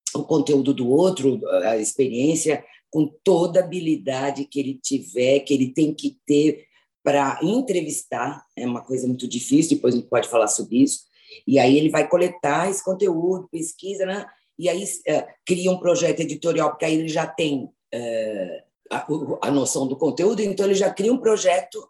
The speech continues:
só passa pra editora dizendo, "Estou pensando em fazer esse livro assim." Em geral, a editora fala, "Tá lindo." E aí você senta e escreve, o autor só vai ler esse texto no fim, ah, quando se-, eu digo que a gente já tem o primeiro copião, o primeiro rascunho,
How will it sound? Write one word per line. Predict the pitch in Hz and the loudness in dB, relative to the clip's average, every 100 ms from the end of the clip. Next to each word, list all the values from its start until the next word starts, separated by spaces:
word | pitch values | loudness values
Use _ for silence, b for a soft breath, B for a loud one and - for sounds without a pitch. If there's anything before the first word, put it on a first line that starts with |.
| _ _ | _ _
só | - - 220 | -8 -4 -4
passa | - - 214 247 247 | -4 -2 0 0 0
pra | 202 | 0
editora | 185 175 190 | -2 0 -2
dizendo, | 180 170 | 0 -2
"Estou | - 220 | 0 2
pensando | 214 208 233 | 4 4 2
em | 220 | 2
fazer | 233 | 2
esse | 220 | 2
livro | 220 240 277 | 0 0 0
assim." | 277 - 160 131 - - - | 0 -2 -2 -4 -8 -20 -8
Em | 196 | -4
geral, | 190 190 196 | -2 0 -2
a | |
editora | 196 190 185 | -4 -2 -2
fala, | 180 - - | -2 -8 -8
"Tá | 175 | -4
lindo." | 165 120 98 104 _ _ _ | -2 -4 -6 -14 _ _ _
E | 143 | -2
aí | 151 147 | 0 0
você | 156 165 190 | -2 -4 -4
senta | 180 - 151 160 190 185 185 | -4 -4 -4 -4 -2 -4 -4
e | 175 185 | -8 -6
escreve, | 185 - 143 131 139 143 190 - _ b b b | -6 -4 -2 0 0 -2 -8 -12 _ b b b
o | 156 175 | 0 0
autor | 165 160 196 208 | 0 -2 0 0
só | 202 196 | 0 -2
vai | 185 190 | 2 4
ler | 190 | 4
esse | 190 190 | 0 -4
texto | - 160 - 160 | -8 -8 -6 -6
no | 175 | -6
fim, | - 175 196 202 - _ 139 | -6 -6 -6 -6 -14 _ -2
ah, | 135 131 131 131 131 | 0 0 0 -2 0
quando | 165 156 147 | 2 2 -2
se-, | - 143 | -4 -2
eu | 143 | -2
digo | 135 147 | -2 -6
que | 143 156 | -6 -2
a | 143 | -2
gente | 127 127 | -2 -6
já | 143 | -4
tem | 147 | -2
o | 139 | -2
primeiro | 139 139 139 | 2 2 2
copião, | 135 131 139 151 180 | -2 -2 0 2 2
o | 143 | 0
primeiro | 120 127 139 | -4 -4 -4
rascunho, | 131 135 - 156 190 208 | -4 -6 -6 -4 -2 -4